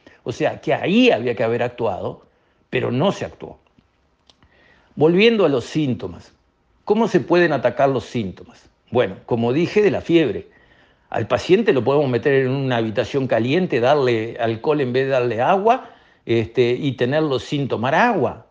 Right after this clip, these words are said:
¿Eso le mejora o le agrava la fiebre? Se la agrava. ¿Hay que hacerlo? No. Eso es lo que se hizo desde el Banco Central con la pesificación de la economía. El Banco Central trató de pesificar la economía, quiere decir de transformar al peso uruguayo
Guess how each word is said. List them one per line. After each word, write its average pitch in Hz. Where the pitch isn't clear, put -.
¿Eso 139
le 127
mejora 196
o 240
le 165
agrava 127
la 104
fiebre? 95
Se 131
la 123
agrava. 143
¿Hay 160
que 165
hacerlo? 196
No. 143
Eso 175
es 196
lo 180
que 143
se 151
hizo 120
desde 117
el 123
Banco 156
Central 170
con 185
la 165
pesificación 156
de 160
la 151
economía. 95
El 117
Banco 220
Central 165
trató 165
de 156
pesificar 123
la 160
economía, 131
quiere 185
decir 175
de 139
transformar 131
al 139
peso 196
uruguayo 101